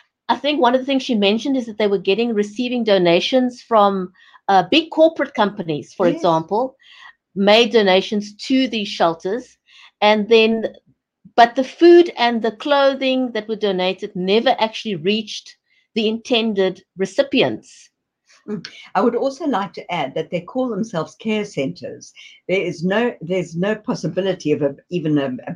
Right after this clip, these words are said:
Speaker 2: Band-Aid in one of these places. And many people die unnecessarily, de-, unnecessary deaths there because nothing is recognized and the people are treated like, uh, scum. And it takes, uh,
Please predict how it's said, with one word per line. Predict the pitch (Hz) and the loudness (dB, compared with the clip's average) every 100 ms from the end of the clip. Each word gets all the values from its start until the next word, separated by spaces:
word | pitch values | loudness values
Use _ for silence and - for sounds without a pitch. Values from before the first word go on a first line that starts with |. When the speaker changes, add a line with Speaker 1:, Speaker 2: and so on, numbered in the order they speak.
| - | -4
Speaker 2:
Band-Aid | 147 156 170 107 127 127 107 | -2 0 -2 -2 -4 -6 -6
in | 139 | -6
one | 131 131 | -4 -6
of | 135 | -6
these | 131 131 | -8 -10
places. | - 131 131 - 151 _ _ - _ - | -10 -10 -10 -16 -20 _ _ -20 _ -4
And | 180 180 - - | -2 -2 -4 -6
many | 196 170 196 202 233 240 226 | -2 0 2 2 4 2 0
people | - 135 135 120 - - _ _ _ _ | -4 -8 -6 -10 -10 -14 _ _ _ _
die | 160 151 180 190 | -2 0 -2 -4
unnecessarily, | 160 147 151 156 165 - 151 139 135 - | -2 0 0 -2 -8 -12 -8 -8 -8 -8
de-, | 151 143 | -8 -4
unnecessary | 156 156 190 - - 160 143 143 135 | -2 -2 -4 -10 -4 -2 -2 -4 -2
deaths | 151 139 _ _ - | -2 -2 _ _ -10
there | 147 - 165 _ _ _ | -10 -10 -20 _ _ _
because | - - 165 139 135 | -10 -2 0 0 -2
nothing | 180 175 185 | -4 -2 -2
is | 156 160 | -2 -2
recognized | 151 - - 143 131 139 147 - | -2 -4 -14 -8 -6 -8 -10 -8
and | 165 | -8
the | 180 | -8
people | - 285 - 240 | -10 -12 -6 -4
are | - | -6
treated | - 156 - 147 - | -6 -8 -6 -10 -6
like, | 165 156 156 _ | -4 -4 -8 _
uh, | 175 160 139 107 - | -6 -6 -6 -10 -16
scum. | - - 339 - - _ _ _ _ _ _ _ | -14 -8 -6 -6 -10 _ _ _ _ _ _ _
And | 170 151 | -4 -4
it | 143 | -6
takes, | - 180 175 - - | -2 -2 -2 -10 -10
uh, | 175 147 | -4 -4